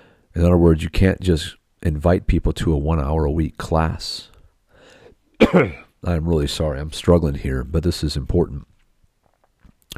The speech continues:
And, um, you can't just invite people to a one hour class and expect them to follow Jesus. No, it doesn't work that way. Unfortunately, that's how most of the church has viewed discipleship.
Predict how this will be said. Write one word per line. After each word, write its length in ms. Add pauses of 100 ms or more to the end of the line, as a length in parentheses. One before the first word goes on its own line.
(1040)
And, 240
um, 360 (540)
you 80
can't 220
just 180
invite 320
people 260
to 160
a 60
one 200
hour 200
class 560
and 100
expect 600
them 140
to 60
follow 380
Jesus. 680 (1400)
No, 300
it 80
doesn't 280
work 260
that 240
way. 300 (1160)
Unfortunately, 720
that's 260
how 120
most 320
of 60
the 60
church 360
has 160
viewed 260
discipleship. 760